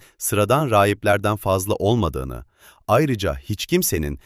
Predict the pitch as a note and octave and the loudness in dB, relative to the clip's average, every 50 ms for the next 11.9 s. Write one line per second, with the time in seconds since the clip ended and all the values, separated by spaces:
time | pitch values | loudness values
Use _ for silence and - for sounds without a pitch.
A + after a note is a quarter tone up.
0 | _ _ _ _ - A#2+ A2+ A#2+ C#3 F3 G3 E3+ A#2 G#2+ G#2 G2 G2+ G2+ G#2+ - | _ _ _ _ 0 0 2 2 2 0 -2 -2 0 0 0 0 2 0 -2 -2
1 | - F2+ F2+ F#2 G2 - F#2+ B2+ C#3 B2+ G2+ F2+ F2+ F#2 E2+ F#2 - - F#2 F2+ | -2 -4 -2 0 0 0 0 0 0 0 2 2 2 2 0 -4 -6 -6 -4 -6
2 | F2 - - - F#2 F2+ F#2 F#2 F#2+ - C#3+ B2+ G2 F2+ F2+ F#2 G2 G2 - - | -6 -6 -6 -4 -4 -2 -2 -2 -4 -6 -4 0 0 2 2 2 2 0 -2 0
3 | A2 C#3+ D#3+ - A2 F2+ D#2+ E2+ - - - G#2+ B2 C#3 - - - _ _ _ | -2 -2 -2 0 -4 -4 -4 -4 -6 -2 0 2 2 2 0 -6 -20 _ _ _
4 | - G#2+ A2 C#3 D#3 - - G#2 - - - E2 D#2+ - - F#2 F2+ - G#2 G2+ | 2 4 4 4 4 2 -2 -4 -4 -2 -4 -4 -4 -4 -6 -8 -6 -4 -2 0
5 | B2 D#3 D3+ - G#2+ G#2+ A2 A2+ A2+ A2 G2+ G2 F2 D#2+ F2 E2 D#2 D#2+ D2+ E2 | 0 0 0 -2 -4 -2 0 0 0 2 2 0 0 0 -2 -2 -2 -4 -4 -6
6 | D2+ D2 C#2+ C#2 C2+ C2 - _ - B1+ - _ _ _ _ _ _ _ _ _ | -6 -6 -6 -6 -8 -10 -12 _ -14 -14 -14 _ _ _ _ _ _ _ _ _
7 | _ - - F#3+ G3 - E3+ C3+ A2+ A2 A2 A2+ - - G#2 G2+ G2+ D#3+ D#3+ - | _ 0 0 0 2 4 4 4 6 4 2 2 0 2 0 2 2 0 -2 -2
8 | B2+ G#2 - - C3+ - - F2+ D#2+ D2 C2 C#2+ C#2+ C#2 C#2 - _ _ _ _ | -2 -2 -2 -4 -6 -2 -2 -2 -2 -2 -4 -6 -6 -6 -8 -10 _ _ _ _
9 | - A2 B2+ B2 G2+ F#2 F2+ F2 F2+ G2 G2+ G#2 G#2+ G#2+ G#2+ A2 B2 B2 G2+ - | 0 0 2 2 2 0 -2 0 2 2 2 2 2 2 0 0 0 -2 -2 -2
10 | F#2 E2+ F#2 F#2+ F#2+ F#2+ G#2+ C3 D3 C3 A#2 G2 F2+ F#2+ F2 F#2+ F2+ F#2+ F#2+ F#2+ | -2 -2 0 -2 -2 -2 -2 -2 -2 -2 -2 0 0 0 0 0 0 0 0 0
11 | F#2 F#2+ G2+ G2 - - - - - C3 - - F2+ D#2+ E2 D2+ D2 | 0 -2 -4 -6 -6 -10 -12 -4 -4 -4 -2 -2 -4 -2 -2 -4 -4